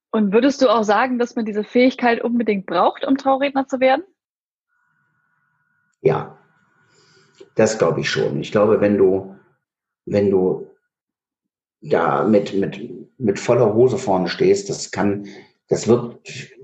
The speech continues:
Speaker 2: zu verkrampft und nicht entspannt genug.
Speaker 1: Mhm.
Speaker 2: Du musst also schon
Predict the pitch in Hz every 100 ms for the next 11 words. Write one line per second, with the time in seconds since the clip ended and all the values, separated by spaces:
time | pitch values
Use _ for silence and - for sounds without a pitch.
0 | - - - - 107 - 113 - 90 101
1 | 98 92 - 90 107 - 73 71 67 -
2 | - _ _ - 220 196 196 208 - _
3 | - - 90 95 80 - 101 104 101 98